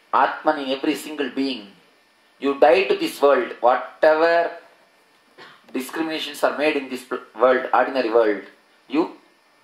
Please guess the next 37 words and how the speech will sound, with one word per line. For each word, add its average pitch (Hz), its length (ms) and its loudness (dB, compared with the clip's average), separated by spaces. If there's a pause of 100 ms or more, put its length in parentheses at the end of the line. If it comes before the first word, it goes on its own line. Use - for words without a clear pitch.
(280)
die 156 260 4
to 180 120 -2
this 143 260 -4
world 143 260 4
experiences, 127 1000 0 (140)
sense 147 260 -2
experiences, 120 840 -4 (580)
and 113 120 -4
you 117 80 -2
become 123 300 -2 (340)
immortal. 120 680 0 (1040)
Whatever 143 360 2
the 147 100 0
Upanishad 139 440 -8
Rishis - 300 -12
speak, - 360 -10 (960)
if 123 160 -10
you 127 200 2
understand 151 520 -2
well, 156 100 4
you 160 100 4
will 135 80 0
understand 123 460 -2
the 107 60 0
whole 160 460 4
thing 175 180 -12
is 180 160 -8
told 160 220 0
in 151 60 0
the 127 140 4
A 131 60 4
S 131 120 0
P 135 100 -2
and 131 100 -2
N 113 100 -4
S 117 160 -4
P - 160 -20